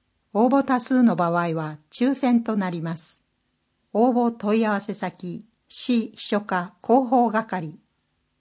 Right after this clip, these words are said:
Eメール、ピーアールアットマークアイハイフンハマナスドットジェーピー。岩見記者吹き出し、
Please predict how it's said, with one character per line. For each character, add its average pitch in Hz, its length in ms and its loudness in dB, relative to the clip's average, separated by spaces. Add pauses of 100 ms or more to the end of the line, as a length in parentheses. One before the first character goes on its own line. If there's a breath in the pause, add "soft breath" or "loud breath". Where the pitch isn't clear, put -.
(160)
E 240 240 6
メ 262 220 6
ー 208 40 -4
ル、 165 240 -8 (220)
ピ 262 280 4
ー 254 160 4
ア 233 40 2
ー 214 40 -2
ル 165 180 -4
ア 175 40 -4
ッ - 20 -6 (120)
ト 233 120 4
マ 220 180 6
ー 220 40 -6
ク 165 200 -8
ア 196 100 -2
イ 220 100 -4
ハ - 220 -4
イ 226 80 0
フ 220 160 -10
ン 151 260 -6
ハ - 180 -4
マ 269 120 4
ナ 220 120 2
ス - 180 -12
ド 190 120 -6
ッ - 20 -10
ト 202 280 -4
ジ 180 160 -8
ェ 180 100 -2
ー - 20 -8
ピ 170 360 -10 (880)
ー。 202 60 -2
岩 277 160 4
見 269 160 6
記 - 120 -10
者 196 180 -6
吹 - 220 -10
き - 20 -2
出 180 120 -4
し、 - 300 -14